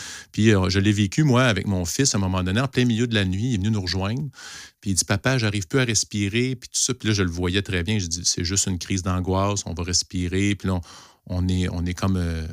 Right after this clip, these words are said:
on a réussi à le récupérer, là. Il est venu se coucher avec nous. J'ai eu une grande discussion avec lui le lendemain sur c'était quoi ces différences-là. Maintenant, il le sait. Euh, c'est arrivé juste une fois, mais, euh, ça arrive aussi chez les enfants, ça arrive ch-,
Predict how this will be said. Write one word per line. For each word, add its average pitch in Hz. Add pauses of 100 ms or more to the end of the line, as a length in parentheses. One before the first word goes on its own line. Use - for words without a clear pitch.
on 87
a 90
réussi 98
à 113
le 101
récupérer, 95
là. 120
Il 101
est 92
venu 92
se -
coucher -
avec 95
nous. 101 (380)
J'ai 92
eu -
une 101
grande 104
discussion -
avec 98
lui 110
le 95
lendemain 92
sur 98
c'était -
quoi 107
ces -
différences-là. 90 (400)
Maintenant, 107
il 98
le 90
sait. 107 (460)
Euh, 85
c'est -
arrivé 98
juste 147
une 127
fois, 113
mais, 104
euh, 87
ça 101
arrive 110
aussi 101
chez -
les 92
enfants, 90
ça 110
arrive 104
ch-, -